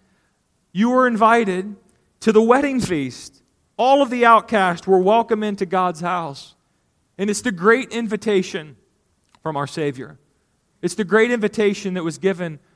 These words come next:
to all of us. It's the great invitation that none of us were worthy of receiving,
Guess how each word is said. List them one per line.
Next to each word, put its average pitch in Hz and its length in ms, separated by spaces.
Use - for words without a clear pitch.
to 180 80
all 160 260
of 151 140
us. - 340
It's 190 160
the 220 120
great 220 260
invitation 214 640
that 180 120
none 196 220
of 233 260
us 202 220
were 185 140
worthy 214 400
of 180 100
receiving, 220 680